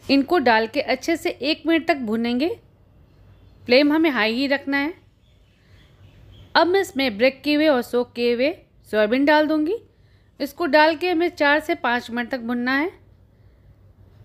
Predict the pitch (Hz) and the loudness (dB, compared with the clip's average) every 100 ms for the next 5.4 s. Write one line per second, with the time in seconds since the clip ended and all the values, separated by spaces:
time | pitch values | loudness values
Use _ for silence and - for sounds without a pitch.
0 | - - 320 359 - _ _ 214 220 254 | -4 4 4 4 -2 _ _ -2 0 2
1 | 277 277 294 294 359 453 _ _ _ _ | 2 2 2 0 -4 -6 _ _ _ _
2 | _ _ _ _ _ _ - - - - | _ _ _ _ _ _ -20 -20 -20 -20
3 | - - - - - - - - 269 269 | -20 -20 -20 -20 -20 -20 -20 0 2 2
4 | 269 302 320 330 - 277 262 220 226 277 | 2 0 0 0 -2 -4 -2 -2 -2 -4
5 | 269 285 285 | -2 -2 -2